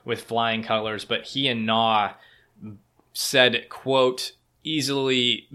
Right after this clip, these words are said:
beat their goals," I believe is what he said. I'm, I'm gonna redact the quote from what I just said there, but I believe that's what he said.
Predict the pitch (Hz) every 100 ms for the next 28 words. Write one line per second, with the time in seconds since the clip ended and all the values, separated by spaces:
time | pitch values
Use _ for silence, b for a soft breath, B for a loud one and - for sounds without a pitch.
0 | 113 120 117 117 - 107 98 95 95 92
1 | 85 98 98 101 98 95 98 92 95 -
2 | 101 90 87 _ _ 104 101 101 104 104
3 | 104 104 98 98 98 104 104 98 107 95
4 | - 107 95 - 104 98 92 95 92 101
5 | 95 95 95 113 117 127 120 113 - 104
6 | 101 - 107 101